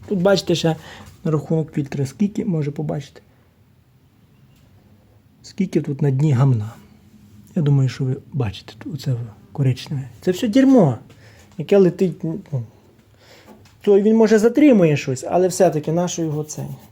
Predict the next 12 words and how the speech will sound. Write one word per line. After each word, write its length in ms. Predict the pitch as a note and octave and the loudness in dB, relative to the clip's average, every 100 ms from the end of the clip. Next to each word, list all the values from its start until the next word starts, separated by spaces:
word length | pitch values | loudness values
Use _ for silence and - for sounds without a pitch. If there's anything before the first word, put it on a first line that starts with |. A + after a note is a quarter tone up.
| _ | _
помпувати 580 | D#3+ D#3+ E3 D#3 C#3+ C#3 | -4 0 4 4 2 -4
цим 160 | - | -6
всім 280 | C#3+ D3+ C#3+ | -6 -4 -2
гамном? 380 | D3 C#3 C3 C3 _ _ _ _ _ _ _ _ _ - | -2 -2 -6 -10 _ _ _ _ _ _ _ _ _ -2
Це 160 | F#3+ | 2
легше 520 | F#3 D#3+ D3+ D3+ C#3 - - | 4 4 2 -2 -2 -4 -6
розібрати, 600 | C#3+ C#3 D3 D#3+ D#3+ - | -4 -2 2 2 2 -4
чим 220 | - C#3+ | -6 -6
оце, 340 | C3 C3 B2 - D3+ | -6 -10 -12 -14 -6
можете 340 | D3 B2+ D3 | -6 -4 -2
мені 180 | C#3+ C3+ | -2 -2
повірити. 480 | C#3 C3 B2 B2 | -4 -4 -6 -8